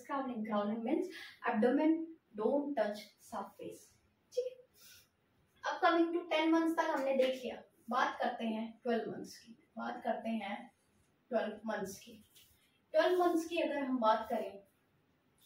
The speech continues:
तो इसमें क्या हो जाएगा भाई? वहां standing with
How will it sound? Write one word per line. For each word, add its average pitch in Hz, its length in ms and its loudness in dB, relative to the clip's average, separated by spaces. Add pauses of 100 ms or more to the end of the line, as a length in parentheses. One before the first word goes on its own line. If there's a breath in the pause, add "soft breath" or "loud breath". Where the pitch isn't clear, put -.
(140)
तो 285 60 0
इसमें 277 320 -2
क्या 262 140 0
हो 254 160 0
जाएगा 196 300 -2
भाई? 208 280 -6 (360 soft breath)
वहां 254 680 2
standing 262 580 2
with 247 120 0